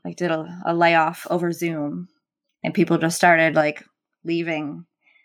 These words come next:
Their pictures would just drop off. Like, and I hear these, like, nightmare stories, and I'm like, "Why can't we just find it?" Like, there's so many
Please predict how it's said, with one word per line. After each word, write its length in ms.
Their 120
pictures 420
would 120
just 260
drop 260
off. 540
Like, 180
and 340
I 80
hear 260
these, 280
like, 200
nightmare 520
stories, 580
and 100
I'm 60
like, 180
"Why 180
can't 260
we 80
just 340
find 300
it?" 240
Like, 200
there's 180
so 140
many 400